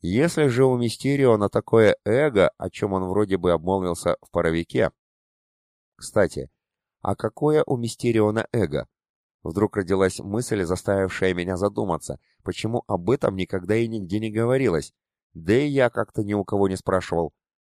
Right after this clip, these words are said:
А может быть, спрашивал, но уже не помню? "Я так понимаю, этот тип и есть наш заказчик", Хмыкнув своим мыслям, произнес я вслух.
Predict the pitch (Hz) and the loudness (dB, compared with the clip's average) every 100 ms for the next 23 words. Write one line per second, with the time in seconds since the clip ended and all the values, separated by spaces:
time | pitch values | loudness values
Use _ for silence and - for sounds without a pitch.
0 | _ _ _ _ _ - 87 90 85 90 | _ _ _ _ _ -6 -2 0 0 -2
1 | - _ - - 98 - 101 101 98 92 | -4 _ -10 -2 -2 0 0 0 0 -2
2 | 85 87 80 117 143 95 _ _ _ _ | -2 -6 -2 -2 -2 -6 _ _ _ _
3 | _ _ _ _ _ _ _ 82 87 110 | _ _ _ _ _ _ _ -6 2 2
4 | 113 107 104 104 104 110 110 110 _ 110 | 2 -2 -2 -2 0 0 0 -2 _ -6
5 | - 107 _ 123 117 - - 113 110 139 | -2 -4 _ -8 -8 -14 -6 -4 -2 -4
6 | 135 101 95 - - 87 95 87 82 - | -4 -4 -4 -4 -8 -6 -2 -2 -2 -4
7 | 78 _ _ _ _ _ - 113 127 120 | -8 _ _ _ _ _ -12 -2 -2 0
8 | 110 - 110 107 113 117 117 101 95 85 | -4 0 0 2 -2 -4 -6 -2 -2 -2
9 | 95 - 92 - 82 | -4 -2 -4 -2 -4